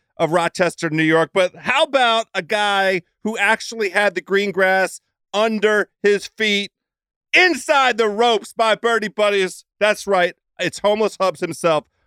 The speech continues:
Mark Hubbard, welcome to the Final Preview Show. How you doing, buddy?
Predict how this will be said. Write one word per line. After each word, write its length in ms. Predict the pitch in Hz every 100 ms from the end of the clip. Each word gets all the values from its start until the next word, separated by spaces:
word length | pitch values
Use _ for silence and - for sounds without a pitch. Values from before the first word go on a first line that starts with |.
| _
Mark 280 | 202 269 -
Hubbard, 360 | 294 254 208 156 _ _
welcome 680 | - 302 320 320 320 294 254 - _
to 440 | 294 302 294 277 - -
the 100 | 254
Final 320 | 302 302 285
Preview 500 | - 302 285 302 -
Show. 400 | 294 302 277 214
How 120 | 254 262
you 100 | 240
doing, 260 | 269 233
buddy? 380 | 214 208 208